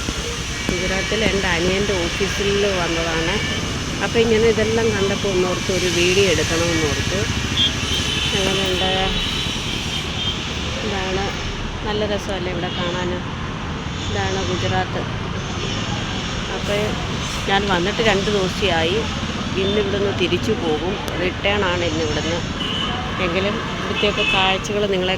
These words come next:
കാണിക്കാമെന്ന് കണ്ടു. ഇത് പാൽവണ്ടിയാണ്. കണ്ടോ, പാൽവണ്ടി കഴുകിക്കൊണ്ടിരിക്കുകയാണ്. അങ്ങനെ ഇതൊക്കെയാണ് ഇവിടുത്തെ കാഴ്ചകളൊക്കെ. ഇവിടെ ഇതാണ് ഇന്ന്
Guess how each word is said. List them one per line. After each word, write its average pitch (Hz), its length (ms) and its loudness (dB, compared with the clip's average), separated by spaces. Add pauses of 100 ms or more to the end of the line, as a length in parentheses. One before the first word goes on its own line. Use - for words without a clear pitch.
കാണിക്കാമെന്ന് 175 720 4
കണ്ടു. 147 240 0 (840)
ഇത് 226 80 4 (220)
പാൽവണ്ടിയാണ്. 196 920 2 (360)
കണ്ടോ, 175 200 -2 (120)
പാൽവണ്ടി 190 580 0
കഴുകിക്കൊണ്ടിരിക്കുകയാണ്. 160 1200 -2 (1040)
അങ്ങനെ 185 320 0 (1600)
ഇതൊക്കെയാണ് 196 420 0
ഇവിടുത്തെ 180 240 -2 (100)
കാഴ്ചകളൊക്കെ. 175 840 -2
ഇവിടെ 202 240 0 (1400)
ഇതാണ് 190 380 -2
ഇന്ന് 208 220 2